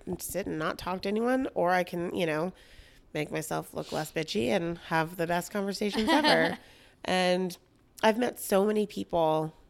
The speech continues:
Speaker 1: out and about that I'm still, like, in touch with on social media and stuff that I've met.
Speaker 2: Those are my favorite people.
Speaker 1: Yeah, that I've just met. Um, doing, like, when I was, my first solo trip ever <laughs> was when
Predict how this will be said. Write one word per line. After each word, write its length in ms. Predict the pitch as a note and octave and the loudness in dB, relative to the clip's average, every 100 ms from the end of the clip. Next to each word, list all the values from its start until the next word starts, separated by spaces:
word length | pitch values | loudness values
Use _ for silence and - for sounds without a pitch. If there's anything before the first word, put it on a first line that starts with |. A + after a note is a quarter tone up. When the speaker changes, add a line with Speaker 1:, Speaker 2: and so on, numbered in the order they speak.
| _ _ | _ _
Speaker 1:
out 140 | - D#3 | 2 4
and 80 | E3 | 4
about 320 | D#3+ D#3+ D3+ | 4 4 4
that 80 | F#3 | 2
I'm 100 | G3+ | 2
still, 240 | - G#3+ | 0 0
like, 160 | B3+ A#3 | 2 2
in 80 | |
touch 260 | G#3+ F3+ - | 0 -2 0
with 220 | E3 D3 | 2 2
on 400 | D#3 D3+ D#3 D#3 | 2 2 2 0
social 280 | D3+ E3+ G3 | 0 -2 0
media 280 | E3+ F3+ F3 | 0 2 0
and 140 | D3+ | 0
stuff 220 | - C#3+ - | -4 -4 -2
that 100 | D#3 | -2
I've 160 | D3+ | -2
met. 240 | D#3 D#3 D#3 - - - - | 0 0 -2 -10 -18 -18 2
Speaker 2:
Those 200 | C#4+ E4+ | 4 4
are 40 | G#4+ | 4
my 120 | A#4 | 2
favorite 380 | - G#4 G4+ G#4 | 4 4 4 2
people. 720 | F#4+ G4 G#4 G4+ F#4+ F4 C#4 | 2 2 4 4 6 4 2
Speaker 1:
Yeah, 160 | D#4 D#4+ - - | 0 0 -4 0
that 100 | G3+ | 2
I've 140 | G#3+ | 2
just 200 | B3 - | 0 0
met. 380 | G3+ G3+ A3+ - - - - - | 4 6 4 0 -10 -14 -8 0
Um, 600 | F3+ F3 E3+ E3+ D#3+ E3+ - _ _ _ _ - _ G3 | 2 4 2 0 -4 -6 -14 _ _ _ _ -20 _ -4
doing, 280 | G3+ G#3 A3 | 2 2 2
like, 320 | G#3 G3 F#3+ - - - - | 4 4 4 -6 -20 -10 0
when 120 | G3 | 4
I 120 | G#3 | 4
was, 220 | A3+ A3 | 4 2
my 200 | A3+ G#3 | 4 4
first 460 | G3+ - G#3+ A3+ - | 4 0 0 0 2
solo 300 | G3+ G3 F#3+ | 2 4 0
trip 220 | - F#3 | 0 0
ever 600 | F3 F#3 F#3+ D#3+ E3+ E3+ - | 2 2 2 2 0 -4 -10
<laughs> 120 | - | -8
was 320 | A#3+ G#3+ F#3+ F3+ | -2 -2 -2 2
when 500 | F3+ F3 E3+ F3 | 4 6 4 2